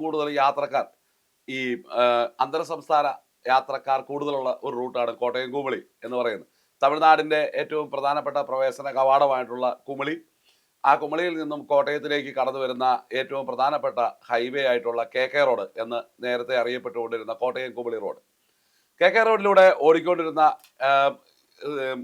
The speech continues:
സ്വകാര്യ ബസ്, ഇപ്പം മധ്യ തിരുവിതാംകൂർ, ഞാൻ പ്രത്യേകിച്ച് നമ്മൾ, ആ, പ-, കോട്ടയം ജില്ലക്കാരനായതുകൊണ്ട് തന്നെ കോട്ടയം ജില്ലയിലെ ഏറ്റവും പ്രധാനപ്പെട്ട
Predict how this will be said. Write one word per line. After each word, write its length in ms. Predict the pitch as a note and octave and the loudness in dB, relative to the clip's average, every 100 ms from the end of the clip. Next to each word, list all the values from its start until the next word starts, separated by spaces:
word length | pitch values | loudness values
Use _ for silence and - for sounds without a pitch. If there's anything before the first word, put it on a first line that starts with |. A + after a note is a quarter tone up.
| B2 - _ _ _ _ _ _ _ | -14 -20 _ _ _ _ _ _ _
സ്വകാര്യ 400 | C#3+ C#3+ F3 F3+ D3+ | 0 6 6 6 2
ബസ്, 240 | C3 B2+ - _ _ _ _ _ _ _ - | 0 -4 -8 _ _ _ _ _ _ _ -4
ഇപ്പം 240 | E3+ E3+ E3 D#3 | 2 2 2 0
മധ്യ 160 | D#3 | 2
തിരുവിതാംകൂർ, 360 | F3 F3+ E3 C#3+ C3 | 4 4 4 0 -2
ഞാൻ 80 | D3 D3+ - | 0 0 -4
പ്രത്യേകിച്ച് 400 | C3 D#3 D#3 D#3 C#3 - | -4 -2 0 0 -2 -6
നമ്മൾ, 140 | C3+ D3 C#3+ - - | -2 -2 -2 -6 0
ആ, 40 | B2+ B2+ B2 B2 | 4 6 4 2
പ-, 160 | B2+ A#2+ - - | -2 -2 -4 -2
കോട്ടയം 260 | C3+ D3+ D3+ | 0 0 0
ജില്ലക്കാരനായതുകൊണ്ട് 880 | C#3+ D3 D3 C#3+ C#3 C#3+ C#3+ C#3 C3+ | -2 2 2 2 2 2 0 -4 -4
തന്നെ 200 | A2+ G#2+ - _ _ _ _ - | -6 -10 -14 _ _ _ _ 0
കോട്ടയം 300 | D3 F#3+ G3 | 2 2 -2
ജില്ലയിലെ 320 | F3+ F3 E3+ E3+ D3+ | -2 -2 0 0 0
ഏറ്റവും 260 | E3 E3+ D#3 | 0 -2 0
പ്രധാനപ്പെട്ട 500 | D3 D3+ D#3 D#3 | 2 2 2 0